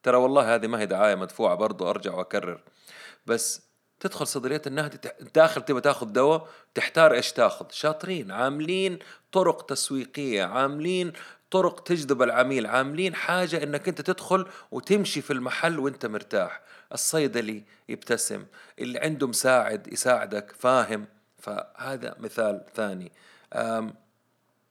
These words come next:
نيجي نطالع على ال oligopolies اللي عندنا في السعودية، احتكار قلة. شركات الطيران، كم شركة طيران عندنا؟ هم اللي محتكرين الدنيا. كم شركة، آه، اتصالات عندنا؟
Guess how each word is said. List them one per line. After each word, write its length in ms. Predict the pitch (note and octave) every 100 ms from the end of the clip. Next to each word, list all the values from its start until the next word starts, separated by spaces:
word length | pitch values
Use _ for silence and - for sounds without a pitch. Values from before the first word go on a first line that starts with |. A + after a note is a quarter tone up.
| _ - -
نيجي 240 | C#3 E3+
نطالع 380 | F3+ - F3 F3
على 280 | C3 A#2+ A#2
ال 500 | A2 G#2 G2 F#2 F2+ - - _ B2
oligopolies 680 | C3+ A#2+ D3 D#3 B2+ G#2+
اللي 160 | G#2 G2
عندنا 340 | G2+ C#3 A2
في 60 | F2+
السعودية، 720 | - - G2 G2+ A2+ A#2 F#3+ - _ -
احتكار 440 | - - - A2+ G#2
قلة. 400 | A2+ A2 G2+ - _ _ _ _ _ _ _ _ -
شركات 460 | - B2 A#2+ B2+
الطيران، 560 | A2 - G2+ G2+ G2+ C3+ - _ _ _ _ -
كم 160 | C3+ A#2
شركة 320 | - G2 G2+
طيران 400 | - G2+ G2+ G2
عندنا؟ 360 | G2+ G2 G#2+ C3 _ _ _
هم 160 | C#3+ A#2+
اللي 100 | G#2
محتكرين 520 | G2 - G2+ G#2+ G2
الدنيا. 400 | F#2 G2+ G2+ A#2 - - _ _ -
كم 220 | G3+ F3
شركة، 540 | - D3 C3+ - A2 - -
آه، 380 | G#2 G2 G2 F#2+
اتصالات 580 | - G#2+ - G#2 G#2 G2+
عندنا؟ 380 | G2+ G#2 A#2